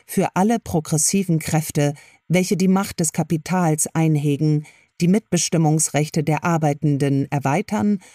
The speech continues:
und die Wirtschaft demokratisch durch eine expansive Geld- und Fiskalpolitik sowie einen leistungsfähigen Wohlfahrtsstaat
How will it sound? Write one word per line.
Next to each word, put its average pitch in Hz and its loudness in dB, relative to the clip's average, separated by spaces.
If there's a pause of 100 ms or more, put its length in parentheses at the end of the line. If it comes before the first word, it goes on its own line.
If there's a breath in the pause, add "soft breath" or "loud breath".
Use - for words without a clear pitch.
(200 loud breath)
und 202 2
die 196 0
Wirtschaft 160 0
demokratisch 170 -2 (320 loud breath)
durch 180 -2
eine 160 2
expansive 160 0
Geld- 185 -2
und 151 0
Fiskalpolitik 147 -2 (340 loud breath)
sowie 196 2
einen 190 2
leistungsfähigen 151 0
Wohlfahrtsstaat - -4